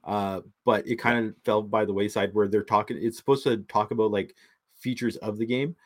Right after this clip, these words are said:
Speaker 1: Um, and they're kinda, like, bringing it back to life type thing. So,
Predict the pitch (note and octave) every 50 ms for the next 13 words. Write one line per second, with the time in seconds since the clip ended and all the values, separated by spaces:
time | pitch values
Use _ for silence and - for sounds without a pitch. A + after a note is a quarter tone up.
0 | _ _ _ - - G2+ G#2 G2+ G2+ G2 G2 F#2+ - - A2+ A2 A2+ G#2+ G#2+ G#2
1 | G2+ G2+ G2+ A2 G#2+ G#2+ G#2+ G#2+ G#2 - A#2+ A#2 A2 G#2+ G#2 G2+ F#2 F2 - G#2+
2 | G#2+ G#2 G2+ G2 F2+ F2+ F2+ F#2+ - - F#2+ F2+ F2 F#2+ - - A2+ G2+ G2 -
3 | A2 A2+ A2 - A2 G2 F#2